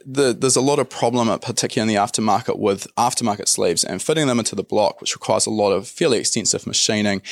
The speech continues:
And basically, you're trying to fix a problem with the cylinder, uh, strength, but then you create another problem with the sleeves actually dropping. So how, how does Mountune deal with that situation? Is that a problem at your level?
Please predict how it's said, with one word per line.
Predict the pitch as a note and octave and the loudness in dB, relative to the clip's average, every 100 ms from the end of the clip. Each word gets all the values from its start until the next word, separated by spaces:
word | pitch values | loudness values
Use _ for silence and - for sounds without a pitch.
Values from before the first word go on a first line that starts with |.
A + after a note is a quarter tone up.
| - - | -16 -6
And | A2+ G#2 G2+ | 0 0 2
basically, | A#2 A#2+ - - | 0 0 0 0
you're | G#2+ | 0
trying | G2+ A#2+ | 2 0
to | G#2+ | 0
fix | - - | -4 -4
a | |
problem | - - G#2+ G2+ | -4 -4 -2 -2
with | G2+ G2+ G2 | 0 -2 0
the | G#2+ G2 F#2 | 0 0 0
cylinder, | - A2+ G#2+ G#2 G2+ F#2+ E2 - - | 2 2 2 2 2 2 0 -4 -8
uh, | - - F#2 | -6 -4 -2
strength, | - - - C3+ G#2+ - - - - _ | -2 -2 0 0 0 -4 -12 -18 -20 _
but | - A2 - - - - | 0 0 -2 -8 -18 -4
then | A#2+ | 0
you | A2 | 0
create | - G#2+ G2+ | 2 2 2
another | F#2+ G#2 F#2+ | 0 -2 -2
problem | - G#2 G#2 G2+ | -2 0 0 0
with | G2 | -2
the | - | -2
sleeves | - A#2 G#2+ G2+ | 0 2 2 2
actually | F#2+ - F#2+ | 0 -2 -2
dropping. | G2 - A2+ A#2 A#2+ G2 | -4 -2 -2 0 -2 -2
So | A2 B2 G#2 - - - - | 0 0 0 -4 -16 -16 -10
how, | - E3 C#3+ C#3 | -2 2 2 2
how | C#3+ | 0
does | C3 | 0
Mountune | A#2 A2 A#2 B2 A2 | 0 0 0 0 -2
deal | - G#2+ | 0 0
with | G2+ | 0
that | - - | 0 0
situation? | - - G#2 G#2 F#2 | 0 0 -2 -2 -4
Is | A#2 G#2+ | -2 0
that | G#2+ | -2
a | G2 | -4
problem | - G2+ G#2+ A2 G#2 G2+ | -4 -2 0 0 0 -2
at | G#2+ F#2 | -2 -2
your | G2+ | -2
level? | G#2+ B2+ D#3 | 0 0 -2